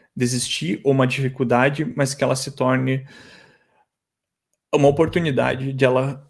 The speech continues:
ter um ensino de qualidade. Ah, então, essa é uma das ideias nossas. A gente quer uma adapta-, ah, uma educação adapta-,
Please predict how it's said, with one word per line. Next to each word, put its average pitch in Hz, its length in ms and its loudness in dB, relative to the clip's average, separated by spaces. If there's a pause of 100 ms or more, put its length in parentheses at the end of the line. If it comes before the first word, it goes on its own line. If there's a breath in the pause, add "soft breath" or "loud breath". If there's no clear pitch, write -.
(120)
ter 139 220 6
um 139 100 4
ensino 135 320 0
de 131 120 -4
qualidade. 113 680 -6 (680)
Ah, 107 460 -4
então, 123 440 -2 (120)
essa 131 240 2
é - 20 2
uma 135 80 0
das 131 180 -2
ideias 123 360 2
nossas. 101 280 -4
A 113 80 -4
gente 120 180 2
quer 113 280 -2
uma 120 140 2
adapta-, 120 500 -4
ah, 110 380 -2
uma 123 80 4
educação 123 420 0
adapta-, 117 380 0